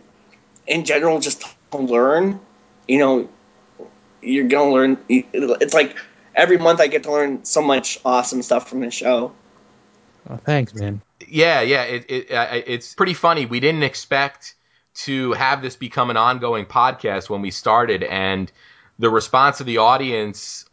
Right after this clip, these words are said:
Speaker 3: was just so overwhelming. And we didn't really, I don't, I know I didn't really know that there was such a, a passionate fan base out there, and, um,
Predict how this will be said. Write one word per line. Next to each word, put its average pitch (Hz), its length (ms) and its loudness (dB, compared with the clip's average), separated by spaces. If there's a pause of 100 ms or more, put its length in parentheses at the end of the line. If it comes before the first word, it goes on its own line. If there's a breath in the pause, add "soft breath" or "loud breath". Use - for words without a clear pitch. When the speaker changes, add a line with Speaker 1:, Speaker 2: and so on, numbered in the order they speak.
Speaker 3:
was 101 300 -2
just 113 220 -4
so 127 240 4
overwhelming. 110 840 2
And 98 240 -4
we 110 120 -4
didn't 147 220 0
really, 165 460 2 (320 loud breath)
I 160 100 0
don't, 190 160 2
I 160 120 2
know 190 180 4
I 170 200 4
didn't 180 220 -8
really 147 280 -4
know 143 260 2
that 131 180 -2
there 123 140 -4
was 120 160 -4
such 131 280 -2
a, 117 220 0
a 101 60 -2
passionate 117 720 -4 (440)
fan 147 280 0
base 95 280 -2
out 87 280 2
there, 87 480 0
and, 95 380 -2
um, 95 440 0